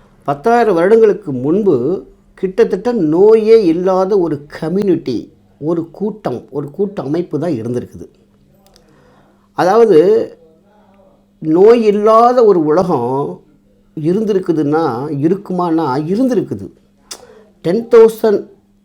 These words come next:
கடந்த வெறும் பத்தாயிரம் வருடத்துக்கு முன்பு தான் அது இருந்திருக்குது. அந்த ஆய்வறிக்கையை கேட்கும் பொழுது நமக்கே ரொம்ப ஆச்சரியமாகவும் வியப்பாகவும் இருக்குது. அப்போல்லாம் ஒவ்வொருத்தரும் கிட்டத்தட்ட,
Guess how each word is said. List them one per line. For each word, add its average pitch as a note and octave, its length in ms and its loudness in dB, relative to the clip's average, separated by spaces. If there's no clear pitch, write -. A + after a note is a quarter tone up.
கடந்த G#3+ 600 0
வெறும் G3+ 340 -2
பத்தாயிரம் G3+ 520 -2
வருடத்துக்கு G#3 420 -2
முன்பு G3 380 -2
தான் A3+ 100 -2
அது C#3+ 240 -2
இருந்திருக்குது. A#2 380 -6
அந்த D#3+ 200 0
ஆய்வறிக்கையை G3+ 560 2
கேட்கும் F#3+ 300 0
பொழுது G#3 200 2
நமக்கே E3+ 420 0
ரொம்ப E3+ 300 -2
ஆச்சரியமாகவும் D#3+ 920 -2
வியப்பாகவும் D3 480 -2
இருக்குது. - 240 -16
அப்போல்லாம் A3+ 360 -2
ஒவ்வொருத்தரும் G#3 640 2
கிட்டத்தட்ட, F#3+ 640 -4